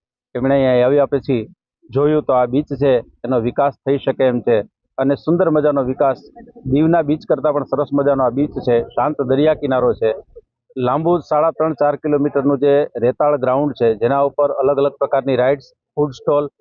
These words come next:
અને અલગ અલગ પ્રકારની પ્રવૃત્તિઓ, રમતગમતની પ્રવૃત્તિઓ વગેરે થઈ શકે, આ હેતુથી ત્રણ દિવસના આ બીચ ફેસ્ટિવલનું આયોજન જિલ્લા વહીવટી તંત્ર અને પ્રવાસન વિભાગ ગુજરાત સરકાર દ્વારા કરવામાં આવ્યું.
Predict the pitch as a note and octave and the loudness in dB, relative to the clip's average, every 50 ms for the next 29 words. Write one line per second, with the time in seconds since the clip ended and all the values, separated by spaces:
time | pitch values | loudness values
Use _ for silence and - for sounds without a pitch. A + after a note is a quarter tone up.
0 | _ _ _ _ _ _ _ - C#3+ C#3+ D#3 D3+ C3+ A#2+ - - _ _ _ _ | _ _ _ _ _ _ _ -2 0 0 0 0 -2 -4 -6 -10 _ _ _ _
1 | _ _ _ D3 D3+ E3 E3 E3+ E3 E3 - - D3 B2+ D#3 D3+ C#3+ D3 D#3 C#3+ | _ _ _ 0 0 2 2 0 0 -2 -2 -4 -4 -2 0 -2 0 -2 -4 -2
2 | - B2+ C3 C#3 C#3 D3+ - - D#3 C#3+ C3+ C3 B2+ B2 - A2 A#2 B2+ C#3+ C#3 | -2 0 0 0 0 -2 0 0 0 2 2 2 0 -2 -2 -2 -2 -2 -2 -2
3 | B2+ D3+ D3+ D#3 - - D3+ - C3 C3+ C#3+ C3+ C#3 - C#3 C3+ B2 A#2+ A#2+ C#3+ | -2 -2 -2 -2 -2 -4 -4 -2 -2 -2 0 -2 -2 0 0 0 0 0 2 2
4 | D3 C#3+ - D3 D#3+ D3 - D3+ C#3+ - C3+ B2 A#2+ B2 C3+ - - F3 C3 - | 0 0 0 -2 -2 -2 -2 -2 -2 0 0 2 2 0 0 0 0 -2 0 0
5 | C3+ A#2+ G#2+ - _ _ _ _ _ _ _ _ - C#3 E3+ F3+ F#3 E3+ E3+ E3+ | -2 -2 -2 -6 _ _ _ _ _ _ _ _ -6 -2 -2 -2 -2 0 0 0
6 | E3+ D#3 - E3 E3 D#3 C3+ C3+ D#3+ D#3 - - D3+ D3 - - D#3 D3+ C#3+ C#3 | 0 0 -2 -2 -2 0 0 0 -2 -4 -2 -2 -2 -2 0 0 0 2 2 2
7 | C#3+ D3 C3+ A#2+ B2+ C#3+ D3 C3+ C#3 A#2+ A2 G2+ - _ _ _ - - - C3+ | 2 2 2 2 2 2 2 2 0 -2 -2 -8 -14 _ _ _ -20 -6 -2 0
8 | C3+ D#3 E3 D#3 D3+ D3 D3+ D#3+ D3+ D3 - C#3 C#3 C#3 C3+ D3 C#3+ C3+ C3 B2+ | 2 2 2 2 2 2 0 0 -2 -2 -2 -2 -2 0 0 0 0 0 0 -2
9 | - B2 B2+ C#3 D#3 D3+ - D#3+ D3+ C#3 C3 A#2+ C3+ D3 C#3 A#2+ A#2 A#2 A2+ A#2+ | -2 0 0 0 0 0 -2 -2 0 0 2 2 0 0 0 -2 -6 -4 -2 -2
10 | D3+ - - - B2+ B2 - C#3+ C3+ B2+ C3+ C3 C#3 C3 - C3+ C3+ C3+ C#3 C#3 | -2 -2 -4 -8 -6 -4 -2 -2 0 0 0 0 0 -2 0 0 2 2 2 2
11 | C3+ C3+ C#3+ C3+ B2 A#2+ - | 0 0 0 -2 -4 -8 -8